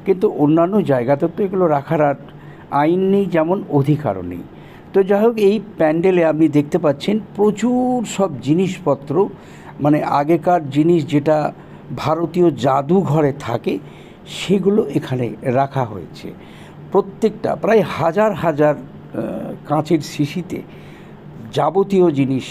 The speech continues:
সবটা হয়তো আমার, আহ, আপনাদের সামনে দেখাবার মতন পরিস্থিতি নয়। দেখাতে গেলে আমার তো মনে হয় এখানে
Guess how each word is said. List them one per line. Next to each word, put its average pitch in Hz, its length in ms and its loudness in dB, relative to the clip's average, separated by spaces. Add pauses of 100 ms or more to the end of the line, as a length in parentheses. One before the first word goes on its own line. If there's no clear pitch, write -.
সবটা 190 460 -2
হয়তো 220 300 2
আমার, 180 320 2
আহ, - 840 0
আপনাদের 139 400 2
সামনে 143 400 0 (360)
দেখাবার 151 480 0
মতন 143 340 2
পরিস্থিতি 139 480 -4
নয়। 127 320 2 (520)
দেখাতে 135 420 0
গেলে 175 240 4 (180)
আমার 151 320 2
তো 156 80 2
মনে 139 180 4
হয় 135 140 4
এখানে 131 260 0